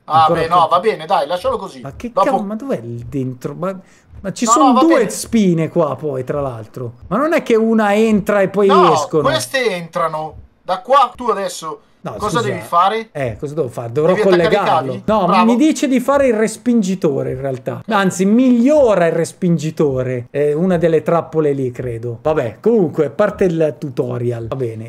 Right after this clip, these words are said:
Speaker 2: Io ce l'ho un cavo, sì, posso usarlo il cavo?
Speaker 1: Sì, ma ce l'hai l'attrezzo?
Speaker 2: No, non ce l'ho. Che attrezzo va fatto?
Speaker 1: Da fare l'attrezzo per il cavo.
Speaker 2: Eh, dove si fa l'attrezzo per il cavo? Adesso capiamo anche come gira. Oddio, sono caduto. Ah, che presta.
Speaker 1: Ah, no,
Speaker 2: Dove
Speaker 1: io
Speaker 2: si
Speaker 1: mi sono
Speaker 2: fa
Speaker 1: buttato.
Speaker 2: l'attrezzo?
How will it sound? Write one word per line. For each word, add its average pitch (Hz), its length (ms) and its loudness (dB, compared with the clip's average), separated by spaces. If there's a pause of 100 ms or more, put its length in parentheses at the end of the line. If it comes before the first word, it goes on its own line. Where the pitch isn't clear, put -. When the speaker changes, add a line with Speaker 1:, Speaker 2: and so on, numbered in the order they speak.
Speaker 2:
Io 254 180 -2
ce - 140 -2
l'ho 220 140 4
un 165 100 -2
cavo, 131 380 -2
sì, 165 240 0
posso 156 260 -6
usarlo 147 360 0
il 143 80 -4
cavo? 139 520 -4
Speaker 1:
Sì, 226 200 -6
ma 180 120 -4
ce 214 160 -6
l'hai 220 160 0
l'attrezzo? 180 640 -4
Speaker 2:
No, 139 380 -4
non 151 160 -8
ce 185 120 0
l'ho. 147 140 0
Che 139 160 -2
attrezzo 190 380 -2
va 156 100 0
fatto? 120 500 -10
Speaker 1:
Da 165 120 -6
fare 170 160 2
l'attrezzo - 340 -4
per 147 140 -10
il 131 80 -14
cavo. 120 420 -8
Speaker 2:
Eh, 135 200 -6
dove 156 200 0
si 131 100 -8
fa 127 140 -6
l'attrezzo 120 400 -10
per 120 140 -8
il 113 80 -12
cavo? 104 480 -14
Adesso 123 180 -12
capiamo 135 460 -4
anche 127 160 -10
come 131 200 -8
gira. 127 280 -6
Oddio, 269 360 4
sono 269 120 -2
caduto. 240 360 0
Ah, 285 160 0
che 220 120 0
presta. 170 460 -2
Speaker 1:
Ah, - 20 -8
no, - 400 -10
Speaker 2:
Dove 185 100 2
Speaker 1:
io 156 60 2
Speaker 2:
si 123 80 -6
Speaker 1:
mi 139 40 -12
sono 135 140 -8
Speaker 2:
fa 123 60 -8
Speaker 1:
buttato. 127 300 -4
Speaker 2:
l'attrezzo? - 140 -18